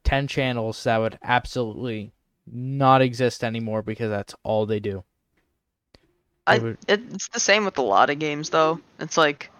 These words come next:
Speaker 1: Yeah.
Speaker 2: gaming in general is, like, risky territory.
Speaker 1: It is. It is. So, <clears throat> how, okay, so we, we did all this stuff. We talked about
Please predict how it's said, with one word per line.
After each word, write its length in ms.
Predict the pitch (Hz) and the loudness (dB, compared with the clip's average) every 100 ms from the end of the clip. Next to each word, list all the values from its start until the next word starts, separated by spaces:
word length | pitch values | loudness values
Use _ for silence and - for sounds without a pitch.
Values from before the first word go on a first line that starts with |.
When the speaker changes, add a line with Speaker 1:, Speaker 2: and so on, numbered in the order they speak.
| _ _ - | _ _ -10
Speaker 1:
Yeah. 220 | 110 98 | -8 2
Speaker 2:
gaming 320 | 202 254 269 | 4 4 4
in 140 | 208 156 | 2 4
general 360 | 160 156 139 | 4 4 2
is, 100 | 139 | 0
like, 160 | 147 - | -2 0
risky 320 | 151 - 147 | -2 0 -8
territory. 640 | - - - - - - - _ _ _ _ | -6 -4 -4 -6 -6 -8 -10 _ _ _ _
Speaker 1:
It 140 | 156 | 0
is. 360 | 113 98 - - _ _ _ _ _ _ _ _ _ | 0 -6 -10 -20 _ _ _ _ _ _ _ _ _
It 180 | 147 127 | -8 -6
is. 340 | 123 120 - _ _ _ _ _ _ _ _ | -8 -10 -16 _ _ _ _ _ _ _ _
So, 460 | - 208 202 196 - _ _ _ _ _ _ - | 4 8 10 8 4 _ _ _ _ _ _ 0
<clears throat> 1400 | 220 180 135 _ _ _ _ _ _ - - _ _ _ | 2 2 -4 _ _ _ _ _ _ -10 -10 _ _ _
how, 680 | - 175 220 240 226 220 - _ _ - _ - | 0 8 12 12 12 8 2 _ _ -20 _ -2
okay, 280 | 143 123 113 | 0 0 0
so 140 | 139 | 0
we, 240 | 143 175 - | 0 -4 -4
we 120 | 175 | -6
did 180 | 185 165 | -2 -2
all 200 | 151 143 | 0 2
this 160 | 151 143 | 2 0
stuff. 460 | - 139 135 - | 4 4 4 -2
We 80 | 156 | -8
talked 360 | - 190 180 170 | 2 2 2 0
about 440 | 156 156 151 | 2 4 2